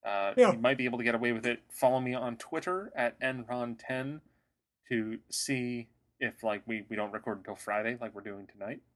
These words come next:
Speaker 1: Uh, if not, then get those in by August thirteenth. Uh, email them to connectivity at nintendo report dot com. We'll read them on the air, and we will once again do the random number generator thing and find out who wins.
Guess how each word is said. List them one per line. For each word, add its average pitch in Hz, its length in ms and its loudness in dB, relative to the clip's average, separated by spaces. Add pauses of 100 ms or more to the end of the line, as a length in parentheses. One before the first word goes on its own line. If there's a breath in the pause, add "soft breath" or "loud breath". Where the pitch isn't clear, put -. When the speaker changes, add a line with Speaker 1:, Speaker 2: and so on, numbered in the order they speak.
(560)
Speaker 1:
Uh, 107 160 0
if 127 160 -2
not, 127 260 6
then 120 180 0
get 127 180 0
those 123 180 0
in 123 140 2
by 117 180 4
August 117 340 0
thirteenth. 117 580 -4 (840)
Uh, 98 260 0
email 127 360 4
them 120 320 0 (140)
to 120 140 -6
connectivity 127 760 0
at 113 120 -4
nintendo 113 520 -4
report 110 280 -6
dot 104 160 -6
com. 180 340 -2 (440)
We'll 98 180 -6
read 107 200 -6
them 101 100 -8
on 98 120 -2
the 98 120 -12
air, 185 280 -2 (160)
and 104 200 -4
we 107 120 -4
will 107 180 -4
once 107 180 -8
again 117 160 -4
do 113 120 -2
the 110 80 -10
random 123 260 0
number 139 200 2
generator 113 500 -2
thing 113 440 -4
and 110 300 -6
find 127 220 -2
out 135 180 0
who 147 80 -6
wins. 147 440 -8